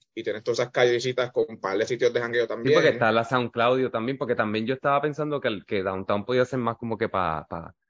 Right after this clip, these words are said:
Speaker 2: down-,
Speaker 1: Lo
Speaker 2: no
Speaker 1: que
Speaker 2: sé por qué
Speaker 1: pasa,
Speaker 2: estamos
Speaker 1: lo que
Speaker 2: hablando
Speaker 1: pasa
Speaker 2: sobre geografía de Coupey, pero downtown
Speaker 1: lo
Speaker 2: me
Speaker 1: que
Speaker 2: lo
Speaker 1: pasa es
Speaker 2: imaginaba
Speaker 1: que la
Speaker 2: en la
Speaker 1: San
Speaker 2: San Claudio.
Speaker 1: Claudio, la San, como la San Claudio ya es, este, Coupey Bajo.
Speaker 2: Ok.
Speaker 1: Este, bueno, no es que, no es,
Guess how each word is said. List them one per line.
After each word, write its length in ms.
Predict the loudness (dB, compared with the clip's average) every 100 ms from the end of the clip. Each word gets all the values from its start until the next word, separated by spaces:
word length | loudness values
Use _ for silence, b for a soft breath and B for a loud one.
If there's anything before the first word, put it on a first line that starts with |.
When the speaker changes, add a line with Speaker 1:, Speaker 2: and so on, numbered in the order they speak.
| _ _ _
Speaker 2:
down-, 200 | -2 0
Speaker 1:
Lo 160 | 0 4
Speaker 2:
no 100 | 6
Speaker 1:
que 60 | 6
Speaker 2:
sé 40 |
por 120 | 4
qué 60 | 4
Speaker 1:
pasa, 0 |
Speaker 2:
estamos 200 | 4 4
Speaker 1:
lo 40 | 4
que 20 |
Speaker 2:
hablando 220 | 4 4
Speaker 1:
pasa 60 | 2
Speaker 2:
sobre 140 | 4 4
geografía 420 | 4 2 2 0
de 80 | 0
Coupey, 320 | -2 -2 0
pero 260 | -2 -2
downtown 360 | -2 -2 0 2
Speaker 1:
lo 60 | 4
Speaker 2:
me 80 | 4
Speaker 1:
que 60 |
Speaker 2:
lo 60 | 2
Speaker 1:
pasa 140 | 2
es 60 | 2
Speaker 2:
imaginaba 140 | 4
Speaker 1:
que 40 | 4
la 200 | 4 2
Speaker 2:
en 60 | 2
la 100 | 0
Speaker 1:
San 120 | 2
Speaker 2:
San 80 | 2
Claudio. 240 | 4 4
Speaker 1:
Claudio, 360 | 4 2 -2 -8 _ _ _
la 160 | -8 -6
San, 220 | -4 -6
como 200 | -4 -4
la 100 | -2
San 220 | -2 -6 -2
Claudio 240 | 0 2
ya 260 | 2 4 4
es, 280 | 4 0 -4
este, 920 | -4 -4 -4 0 0 0 0 0 -2
Coupey 220 | 0 0
Bajo. 360 | 2 0 -2 -8 _ _ _ _ _ _ _ -6
Speaker 2:
Ok. 260 | -6 -6 -10 -12 _
Speaker 1:
Este, 380 | 0 0 2 2
bueno, 280 | 4 2 0
no 180 | -2
es 80 | 0
que, 160 | 2 2
no 200 | 0 -4
es, 140 | -6